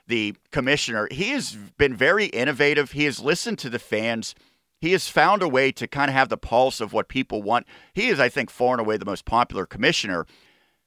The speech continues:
And one thing that he is always doing is trying to get ahead of the curve in terms of coming up with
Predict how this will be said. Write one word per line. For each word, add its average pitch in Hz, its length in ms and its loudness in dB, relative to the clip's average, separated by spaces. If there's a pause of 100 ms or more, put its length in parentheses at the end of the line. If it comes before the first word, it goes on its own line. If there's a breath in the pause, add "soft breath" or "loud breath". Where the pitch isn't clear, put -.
(180)
And 160 140 2
one 226 160 0
thing 226 200 -2
that 160 140 4
he 165 240 -2
is 147 240 -4 (100)
always 165 440 2
doing 127 340 0
is 107 120 -6
trying 147 260 0
to 131 60 -2
get 131 180 -2
ahead 117 300 0
of 160 100 -6
the 131 100 -2
curve 107 420 2
in 104 100 -6
terms 113 360 -4
of 98 140 -8
coming 127 320 -2
up 120 160 -2
with 107 220 -2